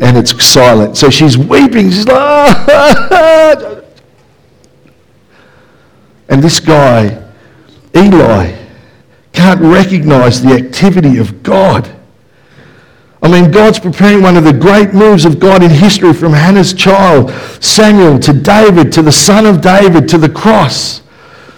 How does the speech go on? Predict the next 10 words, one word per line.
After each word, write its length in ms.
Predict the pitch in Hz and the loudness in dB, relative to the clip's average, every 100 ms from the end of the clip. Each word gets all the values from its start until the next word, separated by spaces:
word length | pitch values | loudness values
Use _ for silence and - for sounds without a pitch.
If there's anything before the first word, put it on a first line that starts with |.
| _ _ _ | _ _ _
to 120 | - 196 | -4 -2
our 340 | 196 226 226 | 0 0 0
access 800 | - 240 - - 220 165 - - | -2 -2 -2 -2 0 0 -2 -10
to 140 | - | -4
the 140 | 196 185 | -2 0
King 240 | 226 220 | 2 2
of 160 | 185 - | 2 0
Kings. 840 | 233 226 156 123 - - - - _ _ _ _ _ _ _ _ _ - | 0 2 0 -2 -10 -14 -14 -16 _ _ _ _ _ _ _ _ _ -6
And 180 | 180 202 | 0 2
this, 420 | 233 - - - | 2 0 -4 -10